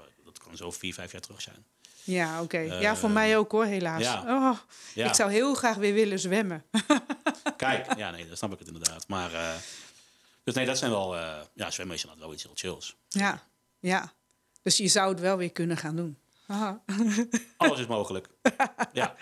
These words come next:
Speaker 1: Nee,
Speaker 2: En,
Speaker 1: maar voor nu
Speaker 2: eh,
Speaker 1: is het vooral lekker fitnessen, lekker, eh, wandelen af en toe en, eh, veel met muziek bezig zijn en binnenkort, eh, beginnen met nieuw werk. Dus
Speaker 2: Met nieuw werk, ja,
Speaker 1: Ja.
Speaker 2: dat zei je al, ja. En wat voor werk ga je doen?
Speaker 1: Kijk, dat vind ik leuk.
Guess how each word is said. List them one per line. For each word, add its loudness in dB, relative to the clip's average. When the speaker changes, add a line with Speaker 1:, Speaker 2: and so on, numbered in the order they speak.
Speaker 1:
Nee, 4
Speaker 2:
En, 4
Speaker 1:
maar 2
voor 0
nu 2
Speaker 2:
eh, 2
Speaker 1:
is 0
het -4
vooral -2
lekker -4
fitnessen, -2
lekker, -8
eh, -4
wandelen -8
af -8
en -12
toe -12
en, -20
eh, -
veel -6
met -12
muziek -8
bezig -10
zijn -12
en -16
binnenkort, -20
eh, -20
beginnen -2
met -20
nieuw -20
werk. -20
Dus -4
Speaker 2:
Met 4
nieuw 4
werk, 0
ja, 0
Speaker 1:
Ja. -4
Speaker 2:
dat 0
zei 4
je 0
al, 0
ja. -2
En 2
wat 4
voor -2
werk 0
ga 2
je 2
doen? -2
Speaker 1:
Kijk, -12
dat -14
vind -10
ik -16
leuk. -18